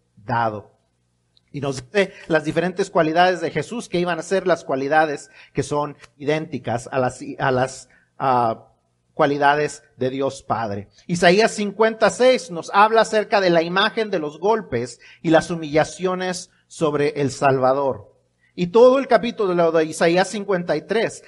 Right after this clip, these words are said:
es la imagen del Salvador, que iba a venir no como un rey, sino como alguien que iba a sufrir para pagar por tus pecados, por mis pecados, a llevar el sufrimiento que tú te merecías,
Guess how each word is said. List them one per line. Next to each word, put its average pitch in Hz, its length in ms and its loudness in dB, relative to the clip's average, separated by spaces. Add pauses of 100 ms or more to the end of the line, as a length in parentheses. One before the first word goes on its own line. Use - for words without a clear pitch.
(100)
es 170 180 2
la 180 120 6
imagen 208 420 2
del 214 160 2
Salvador, 156 720 2 (300)
que 185 100 6
iba 262 160 4
a 269 40 4
venir 247 340 0
no 262 160 0
como 247 260 0
un 240 120 -4
rey, 240 340 2 (460)
sino 143 280 -8
como 156 280 -2
alguien 214 260 0
que 208 140 -2
iba 190 120 2
a 180 40 -6
sufrir 151 600 -10 (320)
para 120 240 -4
pagar 139 320 0
por 117 220 -10
tus 214 240 -12
pecados, 117 760 -6 (280)
por 113 160 -8
mis 123 260 -12
pecados, 101 600 -8 (160)
a 170 100 4
llevar 185 260 6
el 240 220 4
sufrimiento 202 720 -4
que 180 120 -4
tú 226 180 -10
te 233 140 -2
merecías, 196 720 -2